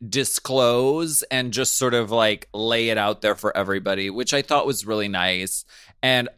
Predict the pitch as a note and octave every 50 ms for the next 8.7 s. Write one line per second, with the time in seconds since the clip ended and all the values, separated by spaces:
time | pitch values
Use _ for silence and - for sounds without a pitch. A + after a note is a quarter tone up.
0 | _ _ _ _ _ - C3+ C3 A#2 - - D3+ E3 D#3 C#3+ - - - C#3 B2+
1 | C3 C3+ B2+ A#2 C3 B2 A2 B2 A#2 A2+ A2+ A2 - - A2+ A2+ A2 G#2 G#2+ A#2
2 | A2+ A2+ A2+ G#2+ - A#2+ A2 - A#2 A2 G#2 G2 - - - A2 - - - A#2
3 | A#2 A#2 A#2 - - B2 A#2+ G#2 G2 B2 A#2+ - - B2 - A2 A#2 A2+ A2 C3+
4 | C#3+ C3+ A2+ G2+ G2 - - G2 F2+ - G2 F#2+ G2 F#2+ F2+ F#2 F#2 - F#2+ F#2+
5 | F#2 F#2 F2+ F2+ F2+ F2+ F#2 F#2 F2+ F#2 F#2 F2+ G2+ G#2+ G#2 - - G#2+ G2+ G2
6 | F#2+ - _ _ - - _ _ - A2+ A2+ G2+ G2+ - - A#2+ A2 - A#2 G#2+
7 | G#2 G2+ G#2 G#2 G#2 G#2 G#2 G2 - - G2+ G2 G2+ G#2 F#2 G2 G2 - - -
8 | G#2 G2+ - - - F#2 F2 E2+ E2+ F2+ F#2+ - - -